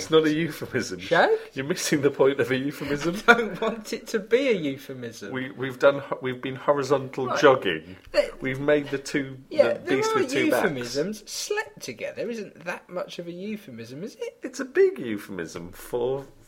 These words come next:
Speaker 1: shagging,
Speaker 2: Yeah,
Speaker 1: but
Speaker 2: but
Speaker 1: unfortunately it also has another meaning of sharing a bed and sleeping.
Speaker 2: It's just confusing now.
Speaker 1: I'm not saying it's not.
Speaker 2: Hmm.
Speaker 1: I'm confused.
Speaker 2: <laughs> Have you slept with anyone?
Speaker 1: <laughs> You.
Speaker 2: <laughs> Other than me?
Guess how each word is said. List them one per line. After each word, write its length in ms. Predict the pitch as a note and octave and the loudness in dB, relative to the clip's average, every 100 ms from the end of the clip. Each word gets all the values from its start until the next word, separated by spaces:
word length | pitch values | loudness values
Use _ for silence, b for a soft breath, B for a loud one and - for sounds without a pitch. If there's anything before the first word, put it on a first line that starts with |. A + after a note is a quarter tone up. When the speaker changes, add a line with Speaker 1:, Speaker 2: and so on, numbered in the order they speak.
| - | -14
Speaker 1:
shagging, 600 | - D#4 D#4 E2 D#2+ F2+ | -10 -8 -8 -8 -8 -2
Speaker 2:
Yeah, 120 | A#4 | -2
Speaker 1:
but 80 | D3+ | 0
Speaker 2:
but 40 | |
Speaker 1:
unfortunately 640 | D3+ D#3+ G3+ - D3 B2+ B2+ | -4 -2 -4 -2 -4 -2 0
it 40 | |
also 320 | B2+ C#3 C#3 C#3+ | 4 4 4 -2
has 140 | C3+ | -2
another 260 | B2+ B2 A#2+ | 0 0 0
meaning 400 | G#2+ E2+ F#2 B2 | -2 -4 -6 -8
of 160 | B2+ | -8
sharing 400 | - - B2+ B2+ C3 | -6 -6 -4 -4 -2
a 40 | |
bed 180 | C3+ C3+ | 0 0
and 140 | D3 | -2
sleeping. 500 | - E3 G3+ G#3+ - | -6 -10 -10 -10 -10
Speaker 2:
It's 140 | D4 - | -10 -6
just 340 | - D#4+ - | -6 -4 -6
confusing 840 | E3 C3 - B2 C3+ B2+ G#2+ G#2 | -8 -8 -10 -8 -8 -8 -12 -12
now. 340 | A2 G#2+ F#2 G2+ | -12 -12 -14 -12
Speaker 1:
I'm 100 | C#4 | -6
not 160 | A3+ A2 | -4 0
saying 240 | - C3 | 2 0
it's 180 | E3 - | -2 -8
not. 360 | D#3 D#3 D3 - _ | -6 -6 -8 -10 _
Speaker 2:
Hmm. 460 | F3 E3+ E3 B2+ B2 | -12 -8 -8 -10 -2
Speaker 1:
I'm 220 | G#2+ F3 G3 | 0 0 -2
confused. 640 | E2+ E2+ F#2+ F2+ C#3 - - | -10 -8 -6 -6 -8 -12 -18
Speaker 2:
<laughs> 100 | - | -8
Have 140 | F3 D#3+ | -4 -4
you 120 | F3+ | -6
slept 280 | F3+ F#3 F3+ | -4 -2 -2
with 100 | F#3 | 0
anyone? 380 | F#3+ G3 G#3 B3+ - - | -2 -2 -6 -8 -12 -18
Speaker 1:
<laughs> 140 | - | -4
You. 480 | D#3+ C3 C#4+ A#3 F2 - A3 | -2 0 0 -2 -4 0 0
Speaker 2:
<laughs> 800 | G#3+ - - - - - - - | 0 -4 -8 -4 -4 -6 -4 4
Other 220 | G3+ A#3 | 6 4
than 260 | B3+ C4+ | 0 0
me? 180 | C#4+ F4 | 2 2